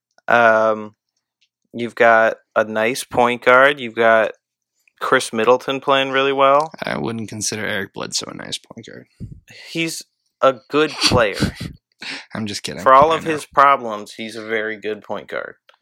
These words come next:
Speaker 2: A very solid one assist tonight. Great, great performance.
Speaker 1: How many points did he put up?
Speaker 2: Seventeen.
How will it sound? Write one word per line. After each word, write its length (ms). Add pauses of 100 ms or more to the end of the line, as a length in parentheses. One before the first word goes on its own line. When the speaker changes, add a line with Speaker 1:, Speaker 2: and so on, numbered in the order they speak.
Speaker 2:
A 60
very 240
solid 460
one 240
assist 460
tonight. 340 (340)
Great, 320
great 180
performance. 560 (540)
Speaker 1:
How 120
many 140
points 260
did 80
he 40
put 160
up? 100 (500)
Speaker 2:
Seventeen. 640